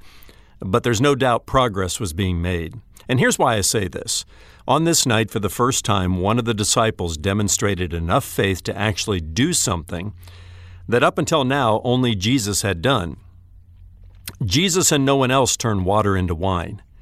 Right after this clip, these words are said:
Jesus and no one else fed five thousand men and their families.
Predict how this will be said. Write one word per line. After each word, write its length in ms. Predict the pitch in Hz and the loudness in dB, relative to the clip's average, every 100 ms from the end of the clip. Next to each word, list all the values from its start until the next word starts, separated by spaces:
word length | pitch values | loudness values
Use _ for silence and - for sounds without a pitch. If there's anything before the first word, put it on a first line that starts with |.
| - - - - | -20 -20 -20 -12
Jesus 480 | 104 107 156 139 120 | -2 0 2 2 2
and 120 | 123 113 | 2 2
no 120 | 113 | 2
one 160 | 104 | 2
else 260 | 107 110 - | 2 2 0
fed 320 | - 98 90 | -2 -2 -2
five 300 | - 107 107 | 0 0 2
thousand 480 | 107 101 92 92 87 | 2 2 0 -2 -2
men 320 | 98 95 90 - | 0 0 -2 -4
and 160 | 95 85 | -2 -2
their 100 | 85 | -2
families. 680 | 107 95 90 - - - | -2 -2 -4 -8 -10 -12